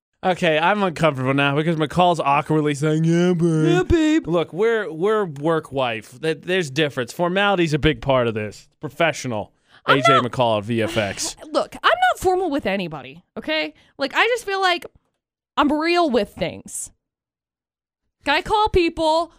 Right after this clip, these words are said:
Speaker 2: real names.
Speaker 1: I'm the
Speaker 2: I
Speaker 1: realest.
Speaker 2: can't, I can't say them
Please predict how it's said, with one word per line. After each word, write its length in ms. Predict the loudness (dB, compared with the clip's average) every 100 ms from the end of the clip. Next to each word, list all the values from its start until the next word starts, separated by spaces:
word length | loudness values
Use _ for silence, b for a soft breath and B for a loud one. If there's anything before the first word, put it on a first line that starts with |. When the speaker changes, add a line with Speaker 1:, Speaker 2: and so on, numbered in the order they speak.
| b b
Speaker 2:
real 380 | -2 2 4 4
names. 600 | 2 2 2 0 -4 -8 -4
Speaker 1:
I'm 80 | 2
the 40 |
Speaker 2:
I 80 | 4
Speaker 1:
realest. 180 | 4 2
Speaker 2:
can't, 280 | 0 0 -2 -4
I 180 | -2 -2
can't 480 | -2 -4 -2 -2 -4
say 400 | -6 0 2 2 2
them 400 | 2 2 0